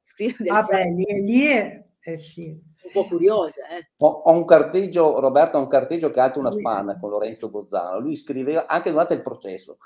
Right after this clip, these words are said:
Speaker 3: il primo grado, continua,
Speaker 2: Scriveva
Speaker 3: perché in,
Speaker 2: tutto.
Speaker 3: in appello ha pensato bene di, di non presentarsi facendosi ri-, ricoverare e in
Speaker 2: Ma
Speaker 3: ospedale.
Speaker 2: lui scriveva minuziosamente tutto.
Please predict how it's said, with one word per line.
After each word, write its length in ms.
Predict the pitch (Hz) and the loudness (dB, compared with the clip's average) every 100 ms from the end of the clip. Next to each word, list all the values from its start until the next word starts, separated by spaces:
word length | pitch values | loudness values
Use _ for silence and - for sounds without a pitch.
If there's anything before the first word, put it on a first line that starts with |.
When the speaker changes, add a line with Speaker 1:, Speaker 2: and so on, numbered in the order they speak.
| _ _ _ | _ _ _
Speaker 3:
il 100 | - | -16
primo 200 | - 156 | -6 -2
grado, 220 | 135 117 117 | 0 0 0
continua, 320 | 185 - 220 | -2 0 2
Speaker 2:
Scriveva 180 | 240 262 | 2 0
Speaker 3:
perché 140 | - | 0
in, 80 | 220 | 0
Speaker 2:
tutto. 260 | 180 - 180 | -2 -6 0
Speaker 3:
in 80 | 143 | 0
appello 320 | - 170 196 | 2 2 2
ha 20 | |
pensato 340 | 151 143 139 127 | 0 -2 -4 -2
bene 200 | 147 135 | -2 -2
di, 220 | 127 - | -6 -8
di 140 | 123 | -8
non 140 | 123 120 | -6 -6
presentarsi 560 | 123 117 110 117 120 | -10 -10 -4 -4 -4
facendosi 440 | - 107 117 110 107 | -10 -10 -12 -12 -14
ri-, 180 | 104 - | -16 -18
ricoverare 920 | - 95 107 101 104 101 104 98 85 - | -20 -8 -6 -4 -4 -4 -4 -4 -6 -10
e 80 | - | -14
in 60 | |
Speaker 2:
Ma 60 | 196 | -12
Speaker 3:
ospedale. 260 | 208 226 262 | -6 0 0
Speaker 2:
lui 100 | 311 | 0
scriveva 760 | - 226 208 202 208 233 233 | -4 -8 -4 0 2 2 0
minuziosamente 1200 | 202 214 208 180 - 233 226 226 196 185 220 226 185 | -2 -6 -6 -8 -8 -6 -4 -4 -6 -6 -8 -8 -10
tutto. 120 | 180 | -6